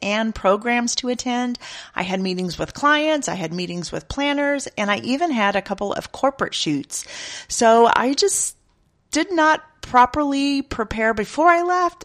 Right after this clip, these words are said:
Therefore, I had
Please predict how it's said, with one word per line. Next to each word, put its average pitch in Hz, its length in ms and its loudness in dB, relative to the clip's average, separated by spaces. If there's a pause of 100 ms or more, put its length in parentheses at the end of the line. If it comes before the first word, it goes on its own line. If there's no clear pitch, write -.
(120)
Therefore, 220 800 2 (120)
I 240 540 0 (360)
had 247 580 2